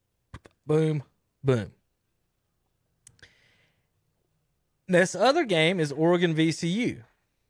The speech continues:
Well, what's the point of picking Oregon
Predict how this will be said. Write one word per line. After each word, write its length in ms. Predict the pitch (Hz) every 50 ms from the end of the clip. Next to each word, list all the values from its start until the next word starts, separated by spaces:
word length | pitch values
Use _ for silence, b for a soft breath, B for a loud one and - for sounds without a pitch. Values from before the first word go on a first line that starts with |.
| _ _ _ _ _ _ _ _ _ - _ _ -
Well, 240 | 175 196 196 185 -
what's 400 | - 135 156 208 262 269 - -
the 100 | - 240
point 320 | - - 247 240 233 220 202
of 80 | -
picking 300 | - 208 214 202 - 160
Oregon 600 | 156 202 254 311 302 262 190 139 143 170 202 220